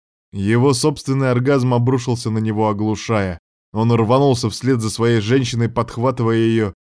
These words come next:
и соединяя их парение. Черт, кажется, только сейчас он понял, почему оргазм называют освобождением. Потому что сейчас они оба и вправду были свободные,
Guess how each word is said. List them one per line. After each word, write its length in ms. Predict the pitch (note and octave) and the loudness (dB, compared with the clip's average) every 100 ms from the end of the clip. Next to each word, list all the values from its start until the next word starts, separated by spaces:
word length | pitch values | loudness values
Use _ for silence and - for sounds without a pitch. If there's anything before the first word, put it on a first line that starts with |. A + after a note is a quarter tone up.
| _ - | _ -10
и 120 | C3+ | -8
соединяя 760 | B2 A#2 G#2 A2+ G#2+ G#2 F#2+ | -4 -2 0 0 -2 -2 -4
их 280 | F#2 A2 - | -8 -12 -12
парение. 560 | - F2+ F2+ E2+ D#2+ D#2 _ _ _ _ _ _ _ _ _ - | -12 -8 -8 -10 -14 -20 _ _ _ _ _ _ _ _ _ -12
Черт, 380 | - G2+ F2 - | -4 -4 -4 -10
кажется, 480 | A#2 A2+ G2+ F#2+ F2+ | -4 -2 -2 -8 -6
только 340 | A2 F#2+ G#2 | -4 -4 -6
сейчас 440 | - G2+ - G2+ | -6 -6 -6 -6
он 160 | G2 F#2+ | -6 -8
понял, 320 | G#2 A#2 G#2 | -4 -2 -2
почему 380 | F#2 G#2 - A2 | -6 -8 -4 -2
оргазм 440 | G#2+ G#2 A#2 G#2+ G#2 | -2 0 -2 -2 -4
называют 460 | F#2+ G2+ G#2+ G2+ | -4 -2 -2 -2
освобождением. 960 | F#2+ - G2 G2 F2+ G2 A2+ F#2+ E2+ - _ _ _ _ _ _ _ | -8 -8 -6 -4 -6 -6 -6 -8 -12 -20 _ _ _ _ _ _ _
Потому 300 | - B2 B2 | -4 2 4
что 160 | B2 B2+ | 4 0
сейчас 400 | A#2+ A#2+ C3+ B2 | 0 0 0 0
они 180 | A#2 A#2 | 0 2
оба 260 | A#2+ A2+ | 2 2
и 40 | A2+ | 0
вправду 480 | - A#2+ A#2+ G2 F#2+ | 0 0 0 0 -2
были 220 | G2+ F#2+ | -2 -4
свободные, 720 | - F#2+ G2+ A#2 G2 F2+ E2 | -4 -4 -2 -2 -4 -8 -10